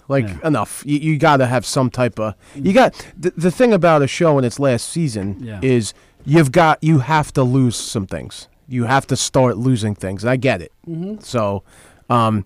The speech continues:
Speaker 2: We're down a dragon.
Speaker 1: But I was actually thinking the other, when I was watching Game of Thrones, like,
Speaker 2: Yeah.
Speaker 1: I was thinking of shows that either final episodes or final seasons, like,
Speaker 2: Yeah.
Speaker 1: what were the best ones? I know everyone talks about the Seinfeld episode, right?
Speaker 2: Yeah.
Speaker 1: When they were on the, I, now,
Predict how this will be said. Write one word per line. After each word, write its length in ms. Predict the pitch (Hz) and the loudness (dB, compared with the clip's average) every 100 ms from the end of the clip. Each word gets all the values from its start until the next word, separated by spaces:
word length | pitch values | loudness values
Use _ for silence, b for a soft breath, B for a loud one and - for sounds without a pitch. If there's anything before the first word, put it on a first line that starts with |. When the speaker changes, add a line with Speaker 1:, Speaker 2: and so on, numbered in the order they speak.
| - | -2
Speaker 2:
We're 100 | 302 | 0
down 240 | 254 196 | 2 2
a 40 | 143 | 0
dragon. 320 | 127 101 87 - - | -2 -6 -10 -14 0
Speaker 1:
But 100 | 175 | 4
I 80 | 175 | 6
was 140 | 165 | 4
actually 240 | 220 220 | 2 2
thinking 300 | 175 190 170 | 0 -2 0
the 100 | 143 | 0
other, 120 | 143 135 | 0 -2
when 120 | 147 | -2
I 80 | 143 | 0
was 120 | 135 | 0
watching 340 | 135 156 - 131 | 2 2 0 -2
Game 220 | 131 127 | 0 0
of 80 | 120 | 0
Thrones, 320 | 135 127 107 | 0 0 -2
like, 180 | 107 101 | -4 -6
Speaker 2:
Yeah. 180 | 143 95 b _ | -6 -8 b _
Speaker 1:
I 40 | |
was 100 | 127 | -4
thinking 280 | - 160 175 | -2 0 2
of 120 | 139 | 0
shows 600 | 104 - 139 143 175 - - - - | 0 0 2 2 0 -4 -14 -20 -8
that 260 | - 123 - _ _ _ - | -2 -2 -2 _ _ _ -2
either 180 | 156 139 | 2 2
final 380 | - 165 190 180 | 2 4 6 6
episodes 520 | 175 - 180 175 139 | 4 2 2 2 0
or 140 | 113 | -4
final 480 | - 139 143 139 127 - | -2 2 4 4 2 -2
seasons, 720 | - 165 147 110 104 98 - | -4 0 0 0 -4 -8 -8
like, 140 | 120 | -6
Speaker 2:
Yeah. 60 | 104 | 0
Speaker 1:
what 120 | 151 | 2
were 60 | 151 | 2
the 80 | 135 | 2
best 340 | - 135 - | 2 0 0
ones? 400 | 127 135 175 - b b b b | 0 2 0 -4 b b b b
I 60 | 143 | 4
know 100 | 175 | 6
everyone 220 | 208 202 | 6 6
talks 200 | 202 - | 4 2
about 100 | 156 | 0
the 80 | 127 | 0
Seinfeld 460 | 151 135 - 101 104 | 0 0 0 -4 -6
episode, 340 | 98 - 113 | -8 -6 -4
right? 220 | 110 123 - _ | -2 -2 -4 _
Speaker 2:
Yeah. 180 | 123 110 | -10 -4
Speaker 1:
When 120 | 139 | 0
they 80 | 127 | 0
were 80 | 123 | 0
on 120 | 127 | 0
the, 80 | 117 | -2
I, 140 | 135 156 | -2 0
now, 280 | 160 139 | 2 2